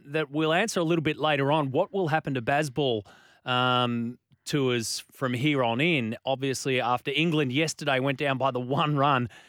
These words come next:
against New Zealand, the big question is what, what happens next for the English team as they go towards the Ashes?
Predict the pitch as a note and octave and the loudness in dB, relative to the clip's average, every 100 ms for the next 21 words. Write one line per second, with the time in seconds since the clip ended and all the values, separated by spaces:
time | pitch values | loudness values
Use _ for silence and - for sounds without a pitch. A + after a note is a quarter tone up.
0 | - C3+ B2 C3+ B2 - C#3+ B2+ A2+ D#3 | -10 -6 -2 -2 -2 -4 -4 -2 0 0
1 | D3+ B2 A#2 A3 - G#3 - D3+ C3 A2+ | 0 -2 -2 -4 -2 -2 -4 -4 -4 -2
2 | C#3+ C#3 C#3 D#3+ D3 D#3 A#2+ A#2 B2 C3 | -4 -4 -4 0 0 -2 -6 -4 -4 -4
3 | - - - - _ - C3 B2+ C#3 B2+ | -6 -12 -20 -20 _ -4 -2 0 0 -4
4 | - - C3+ B2 G#2+ A#2 A2+ B2 B2 B2 | -4 -4 -2 -2 -4 -4 -2 -2 -2 -4
5 | A#2+ A#2+ G#2 G#2+ G#2 D#3 - G#2+ - | -4 -6 -6 -2 0 0 -4 -8 -14